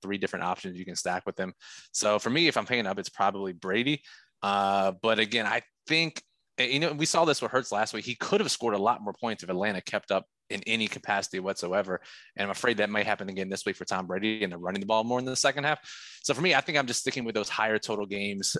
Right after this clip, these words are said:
with the, the closer spreads, whether it's, it's, uh, Seattle, Tennessee,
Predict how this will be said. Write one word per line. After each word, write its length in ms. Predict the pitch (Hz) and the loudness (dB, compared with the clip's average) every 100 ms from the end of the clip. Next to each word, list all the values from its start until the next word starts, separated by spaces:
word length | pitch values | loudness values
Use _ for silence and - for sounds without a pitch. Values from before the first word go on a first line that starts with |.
| - | -4
with 160 | 98 101 | -6 -2
the, 180 | 95 95 | 0 0
the 120 | 98 | -4
closer 400 | - 113 - 101 | 0 0 0 0
spreads, 560 | - 101 95 92 - - | 0 2 2 2 -2 -4
whether 300 | 95 98 95 | -2 2 2
it's, 300 | 92 - - | 2 0 -2
it's, 220 | 101 92 | -4 -4
uh, 160 | 92 90 | -2 -2
Seattle, 320 | - 101 113 | 0 2 2
Tennessee, 1200 | - 98 - - _ _ _ _ - - 92 | -2 -6 -6 -14 _ _ _ _ -10 -6 -6